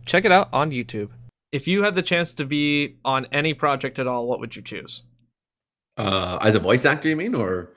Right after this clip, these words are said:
Speaker 1: Oh, just in, yeah, voice actor, v-, script writer.
Speaker 2: Oh, yeah.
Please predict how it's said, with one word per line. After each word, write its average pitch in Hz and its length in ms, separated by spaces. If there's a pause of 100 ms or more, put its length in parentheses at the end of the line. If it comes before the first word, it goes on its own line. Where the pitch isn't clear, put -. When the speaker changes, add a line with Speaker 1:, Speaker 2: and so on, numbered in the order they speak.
Speaker 1:
Oh, 139 120
just 135 240
in, 127 160
yeah, 135 180
voice 147 320
actor, 151 440
v-, 127 180
script - 600
writer. 127 600 (480)
Speaker 2:
Oh, 147 560
yeah. 92 300